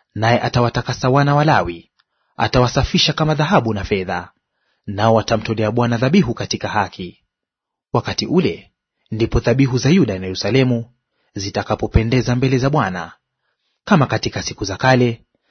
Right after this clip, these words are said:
na kama katika miaka ya zamani. Nami nitawakaribieni ili kuhukumu, nami nitakuwa shahidi mwepesi juu ya wachawi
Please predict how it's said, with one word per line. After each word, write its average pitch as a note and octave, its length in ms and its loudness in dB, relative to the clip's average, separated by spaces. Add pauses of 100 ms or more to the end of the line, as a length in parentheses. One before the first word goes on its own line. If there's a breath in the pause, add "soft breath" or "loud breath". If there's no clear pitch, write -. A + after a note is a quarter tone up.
(140)
na G#2+ 160 -4
kama B2+ 240 0
katika C#3 320 0
miaka E3 360 2
ya G2 60 2
zamani. F#2 580 -4 (460)
Nami A2+ 360 0
nitawakaribieni A#2 720 0
ili C3+ 200 2
kuhukumu, C3 680 0 (640)
nami C3+ 300 4
nitakuwa G#2 320 -4
shahidi G2 300 -6
mwepesi A#2 680 0 (760)
juu A2+ 180 6
ya C#3 120 8
wachawi A#2 560 2